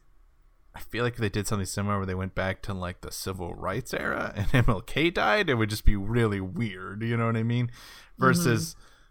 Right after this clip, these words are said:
Speaker 1: if we're doing a civil rights leader that doesn't exist, I mean, we'll see in twenty twenty-four.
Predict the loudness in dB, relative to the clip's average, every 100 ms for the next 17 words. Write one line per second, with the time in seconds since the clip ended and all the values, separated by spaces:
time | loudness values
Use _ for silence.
0 | -20 -10 -4 0 0 2 2 2 0 2
1 | 2 0 -4 -4 -4 -4 -4 -6 -8 -12
2 | -16 -16 -6 -2 -2 -2 -6 -10 -14 -16
3 | -20 _ _ _ -20 -20 _ _ -20 -20
4 | _ -20 -14 -10 -10 -10 -14 -16 -10 -8
5 | -6 -8 -2 0 0 -8 0 0 0